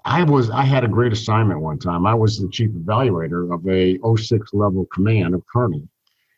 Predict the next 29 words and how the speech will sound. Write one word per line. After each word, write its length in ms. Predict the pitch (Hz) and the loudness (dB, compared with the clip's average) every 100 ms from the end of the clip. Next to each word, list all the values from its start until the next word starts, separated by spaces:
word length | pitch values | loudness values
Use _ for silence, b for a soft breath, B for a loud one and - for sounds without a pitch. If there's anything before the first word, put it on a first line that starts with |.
| _ _ _ _ - | _ _ _ _ -10
That 220 | 101 101 90 | -4 -2 0
had 360 | 107 107 104 | 2 2 2
maybe, 320 | 101 104 98 98 | 2 2 2 2
what, 200 | 92 90 | 0 -2
about 280 | 87 85 - - - | -2 -4 -6 -14 -6
fifteen 380 | 110 110 113 87 | -4 0 0 2
thousand 480 | 107 101 90 92 | 2 0 0 -2
soldiers 640 | 87 113 113 104 98 92 92 | -2 0 2 2 0 -2 -2
underneath 420 | 92 95 120 110 | -2 0 0 0
him 160 | 90 | -2
during 180 | 87 92 | -2 -2
that 120 | 98 95 | -4 -6
particular 400 | - 98 87 78 | -6 -6 -6 -6
time, 520 | 107 101 85 85 87 _ - | -2 -2 -2 -6 -10 _ -6
and, 560 | 95 95 92 92 90 | -4 -2 -2 -2 -2
uh, 120 | 90 | -2
going 320 | 87 113 120 110 | -2 0 2 0
through 380 | 120 113 110 | 0 2 2
two 220 | 110 135 127 | 2 0 2
weeks, 380 | 127 123 107 | 2 0 -2
two 120 | - 127 | -2 0
and 100 | 113 | 2
a 40 | |
half 220 | 113 110 | 2 0
weeks 340 | 113 113 110 104 | 0 0 -2 -4
of 300 | 101 92 90 _ _ - | -2 -2 -6 _ _ -2
force 280 | 113 110 | 0 0
on 260 | 117 110 110 | 0 0 0
force, 500 | 110 104 107 107 - | -2 0 0 -4 -12